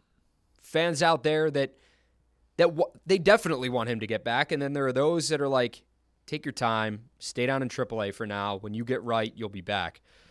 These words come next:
So Grayson Rodriguez makes his first start Saturday night for triple A. First start since being demoted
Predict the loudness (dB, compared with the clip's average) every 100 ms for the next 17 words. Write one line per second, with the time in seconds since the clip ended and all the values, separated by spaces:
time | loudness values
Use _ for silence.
0 | -20 -20 _ -4 2 4 4 4 6 6
1 | 4 2 2 0 0 -2 -4 -8 _ _
2 | _ -10 -4 -2 0 0 -2 0 0 0
3 | 0 2 2 0 0 2 2 2 2 2
4 | 0 -4 _ _ _ _ _ -20 _ _
5 | _ _ _ -10 -2 -2 0 0 0 0
6 | -6 -14 _ _ -8 -8 -2 -2 -2 -4
7 | -4 -2 -2 -2 0 0 0 -2 -4